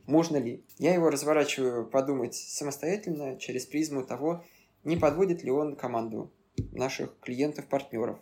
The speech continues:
Если нет, то есть это не мешает результату, то, э, и если он понимает, что ему нужно взять эту паузу, то человек берет. Если понимает, что в это время нет возможности, то, э, соответственно, время сдвигается.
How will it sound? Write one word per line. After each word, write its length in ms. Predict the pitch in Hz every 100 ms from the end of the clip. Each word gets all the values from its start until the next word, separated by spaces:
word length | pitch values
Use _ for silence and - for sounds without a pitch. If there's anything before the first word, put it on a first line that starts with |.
| -
Если 340 | 143 156 -
нет, 360 | 143 170 220 - - _
то 80 | -
есть 160 | 120 -
это 160 | 123
не 220 | 127 151 143
мешает 500 | 131 131 143 127 -
результату, 600 | 127 135 127 117 - - _ _ _ -
то, 920 | 139 139 139 135 127 - - 123 123
э, 60 |
и 140 | 123 139
если 280 | 143 139 143
он 100 | 139
понимает, 340 | 139 143 127
что 140 | -
ему 120 | 127 127
нужно 380 | 127 - - - -
взять 220 | 101 -
эту 140 | -
паузу, 540 | - 165 202 190 165 170 _
то 540 | 127 131 131 127 117 -
человек 340 | - 123 143
берет. 360 | 135 117 - - _ _ _
Если 280 | - 135 135
понимает, 500 | 131 139 135 131 110
что 600 | - - 117 107 95 85 -
в 60 |
это 160 | 151 143
время 420 | 131 135 120 120 - _ -
нет 200 | 160 214
возможности, 640 | 160 143 127 123 - - - _
то, 560 | 131 139 151 151 160 - _ _
э, 180 | 120 117
соответственно, 480 | - 127 156 - 127
время 200 | 147 139
сдвигается. 580 | 127 123 117 - -